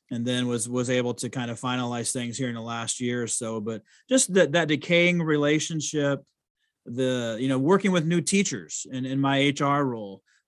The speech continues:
one of the top things new teachers are concerned about or stressed out about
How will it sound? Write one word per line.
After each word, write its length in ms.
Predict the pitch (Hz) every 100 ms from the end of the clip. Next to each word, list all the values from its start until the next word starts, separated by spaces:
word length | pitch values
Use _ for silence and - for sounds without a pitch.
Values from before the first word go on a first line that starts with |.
| _ _
one 280 | 139 143 170
of 100 | 160
the 220 | 135 117 -
top 400 | - 185 190 175
things 440 | - 170 156 139 131
new 160 | 147
teachers 520 | 143 151 147 143 123
are 100 | 127
concerned 540 | - 123 - 151 147 139
about 340 | 131 131 131
or 80 | 120
stressed 400 | - 139 127 -
out 240 | 127 127
about 420 | 120 113 110 104